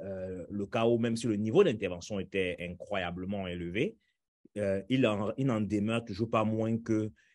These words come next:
les questions humaines sont importantes et, et, et donc, la collaboration, la négociation avec les différents acteurs, euh, reste un enjeu sans lequel les technologies à elles seules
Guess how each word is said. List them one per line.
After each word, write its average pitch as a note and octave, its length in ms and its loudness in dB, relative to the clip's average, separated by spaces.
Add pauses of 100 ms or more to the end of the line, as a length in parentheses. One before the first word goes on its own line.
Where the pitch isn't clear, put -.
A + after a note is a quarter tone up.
(200)
les F#2+ 200 -4
questions A2+ 520 -2
humaines G#2 340 0
sont G#2+ 200 -4
importantes F#2 540 -6 (460)
et, F#2+ 260 -6
et, G2 360 -2
et F#2+ 40 -2
donc, A2+ 500 0 (300)
la F#2 120 -4
collaboration, G2+ 920 0
la F2+ 160 -2
négociation G2 920 -2
avec F#2 320 -2
les F#2 120 -2
différents F2 360 -4
acteurs, F#2+ 460 -2 (360)
euh, F#2+ 200 -6
reste A2 440 0
un A2+ 180 4
enjeu G2 560 2 (160)
sans F3+ 320 4
lequel B2 400 4
les G#2 120 2
technologies G2+ 840 -2 (260)
à G#2 160 -4
elles A#2 200 2
seules A2+ 400 2